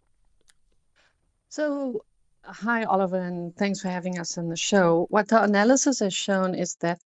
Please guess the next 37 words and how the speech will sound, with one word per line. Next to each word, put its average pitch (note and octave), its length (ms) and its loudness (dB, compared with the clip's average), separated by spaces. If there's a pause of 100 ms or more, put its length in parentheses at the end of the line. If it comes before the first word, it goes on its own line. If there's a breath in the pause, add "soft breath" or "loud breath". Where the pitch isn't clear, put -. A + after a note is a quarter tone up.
the F3 80 0
different F#3+ 680 0
companies, F#3+ 600 0
even F#3+ 260 0
though F3+ 180 4
they F3+ 160 -2
may F#3 220 0
be F3 240 2
legally F#3 560 2
registered E3 680 -4
in F3 480 -6
other F#3 220 4
parts - 340 -4
of E3 100 -6
the E3 100 0
world, E3 400 2 (640 soft breath)
um, F3 320 2 (160)
also A3+ 360 8
use F#3 380 2
different F#3 460 -2
jurisdictions F3 800 -4
for E3 560 0
the E3+ 120 -2
resolution E3+ 640 0
of E3 180 -6
disputes - 640 0
or D#3 100 2
if D3+ 220 -6
there F3 120 -4
was, E3 460 -2
uh, E3 280 -4
an F3 160 -6
arbitration E3+ 640 0
proceeding. E3 640 -2
So, E3+ 440 2
for - 180 -6
example, F3 680 4